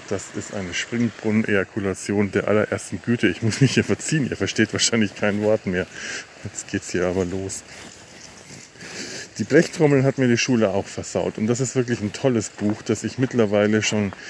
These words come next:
mehrfach gelesen und vor allem gehört habe. Denn ich habe eine sehr tolle Lesung von Günter Grass selbst gelesen, der Blechtrommel. Aber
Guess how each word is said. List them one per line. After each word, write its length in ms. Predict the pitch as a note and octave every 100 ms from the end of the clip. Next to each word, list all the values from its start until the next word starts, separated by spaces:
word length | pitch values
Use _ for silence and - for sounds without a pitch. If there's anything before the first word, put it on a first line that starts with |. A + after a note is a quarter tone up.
| - - - -
mehrfach 760 | G2 A2 C3+ C#3+ - A2+ -
gelesen 720 | - G#2 A2+ B2 - A2+ A2 -
und 160 | A2 G#2
vor 160 | A2+
allem 400 | A2 G#2+ G#2 G2 - -
gehört 460 | G2+ G#2+ B2 -
habe. 120 | G#2+ -
Denn 100 | G#2
ich 140 | G#2+ A#2
habe 140 | G#2+
eine 140 | G2+ F#2+
sehr 200 | A2+ A2+
tolle 280 | A#2+ G#2+
Lesung 500 | G2 G2 B2 - G#2+ F#2
von 320 | - A2 A#2
Günter 320 | A#2 B2 G#2+ G2
Grass 420 | - G#2+ - - - - - - - -
selbst 460 | - A#2 B2 -
gelesen, 600 | - F#2+ F#2 G2+ - A#2+
der 100 | G#2
Blechtrommel. 680 | F#2 G#2+ B2 - - F#2 G#2
Aber 240 | A2 A2